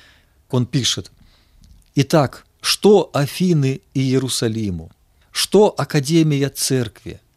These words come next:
что еретики — христианам? Наше установление с портика Соломонова, а он и сам передавал,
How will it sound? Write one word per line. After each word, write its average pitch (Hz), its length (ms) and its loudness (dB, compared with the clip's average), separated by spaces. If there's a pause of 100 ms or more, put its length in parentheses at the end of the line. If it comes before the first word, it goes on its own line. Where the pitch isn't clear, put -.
(240)
что 196 460 4
еретики — 151 760 0 (280)
христианам? 123 880 -2 (920)
Наше 165 360 0
установление 117 960 -2 (160)
с - 180 -2
портика 147 600 0
Соломонова, 107 800 -4 (460)
а 131 140 2
он 170 160 6
и 185 140 0
сам 170 340 2
передавал, 113 680 0